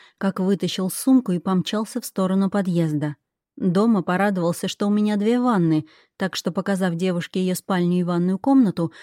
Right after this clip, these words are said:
шмыгнул к себе, попросив до утра меня не трогать. До какого утра, только не уточнил,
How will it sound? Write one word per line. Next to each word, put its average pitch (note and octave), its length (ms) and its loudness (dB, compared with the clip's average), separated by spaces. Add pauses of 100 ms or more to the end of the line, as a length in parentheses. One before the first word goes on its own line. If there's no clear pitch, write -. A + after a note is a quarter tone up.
(120)
шмыгнул G3 580 2
к - 60 -12
себе, B3 400 0 (300)
попросив A#3 480 -2
до G3+ 140 2
утра F3+ 280 0
меня E3+ 240 2
не E3+ 140 2
трогать. D#3+ 440 -2 (260)
До G3 200 0
какого A3 480 0
утра, E3+ 380 -2
только F3+ 300 -2
не G#3 100 4
уточнил, G#3+ 680 0